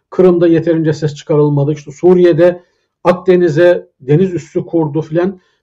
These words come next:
Bütün bunlarda Putin'e doğrudan bulaşmak istemediler. Putin de şimdiye kadar yaptığı blöflerde kazandı hep.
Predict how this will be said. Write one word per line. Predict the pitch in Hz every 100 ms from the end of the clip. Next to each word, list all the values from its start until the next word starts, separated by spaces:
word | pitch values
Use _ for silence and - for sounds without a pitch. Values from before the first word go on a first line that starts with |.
| -
Bütün | 185 311 226
bunlarda | 202 202 190 175 214 262 254 _
Putin'e | - 254 247
doğrudan | 190 202 214 214
bulaşmak | 175 185 202 190
istemediler. | - 196 156 110 117 147 -
Putin | 233 262 226
de | 190 175 175 _ _ _
şimdiye | - 165 151 262 -
kadar | 214 165
yaptığı | 139 208 - 165 117 117
blöflerde | 156 202 - 202 190 160 160 214 - _ _ _ _ _ _ _ _ _ -
kazandı | 175 208 202 170
hep. | 120 -